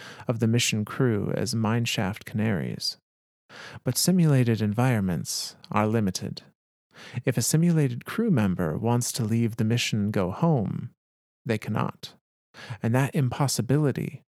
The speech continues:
will cause divergence from the physical or-, original.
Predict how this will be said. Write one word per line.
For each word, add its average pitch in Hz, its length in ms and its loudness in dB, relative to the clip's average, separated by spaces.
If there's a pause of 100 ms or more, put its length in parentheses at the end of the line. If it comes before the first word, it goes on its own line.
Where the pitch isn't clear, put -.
(200)
will - 80 -8
cause 120 340 2
divergence 113 840 0
from 120 220 -4
the 113 80 -2
physical 117 400 -2
or-, 127 320 2 (200)
original. 123 600 -2